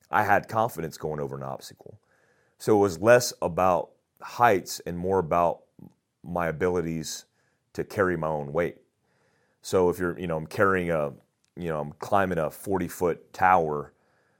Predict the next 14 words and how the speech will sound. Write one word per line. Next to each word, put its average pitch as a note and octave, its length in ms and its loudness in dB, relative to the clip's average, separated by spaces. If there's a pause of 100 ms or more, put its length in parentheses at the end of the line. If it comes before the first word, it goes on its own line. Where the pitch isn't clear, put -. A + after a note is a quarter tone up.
(380)
uh, C#2+ 280 -6
or D2 260 -4
obstacle E2 420 0
course, D2+ 540 -6 (840)
then E2+ 280 -2
I F2 80 2
would E2+ 80 2
have F2 240 2
confidence E2+ 460 -4
'cause D#2+ 140 -8
I D#2 80 -2
knew E2+ 460 -4
I D2+ 80 -4
could D2 260 -10